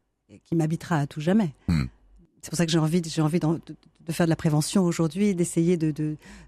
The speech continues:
Speaker 1: d'alerter et de, euh, de faire des conférences, euh.
Speaker 2: Mais en, mais en même temps, quand on lit votre livre,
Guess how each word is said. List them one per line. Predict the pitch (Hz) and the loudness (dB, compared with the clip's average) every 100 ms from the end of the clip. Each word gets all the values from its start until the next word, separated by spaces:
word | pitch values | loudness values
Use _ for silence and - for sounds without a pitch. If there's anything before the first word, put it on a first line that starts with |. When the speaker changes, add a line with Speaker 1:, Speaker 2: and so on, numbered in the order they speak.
| _ | _
Speaker 1:
d'alerter | 160 160 - - 240 233 233 185 | 0 0 0 0 2 2 2 0
et | 160 | 2
de, | 160 156 156 156 - - - - | 2 2 0 -2 -8 -20 -20 -20
euh, | 135 143 _ | -20 -20 _
de | - | -2
faire | 165 | -2
des | |
conférences, | 156 151 175 185 208 208 - 180 | 0 0 2 4 2 0 0 0
euh. | 165 | 2
Speaker 2:
Mais | 156 | 0
en, | 156 | -2
mais | 143 156 | -2 -2
en | |
même | 156 147 | 0 0
temps, | 156 | -2
quand | 135 117 | -2 -2
on | 98 | -2
lit | 90 | -2
votre | 73 65 71 | -2 -4 0
livre, | 113 180 | 0 0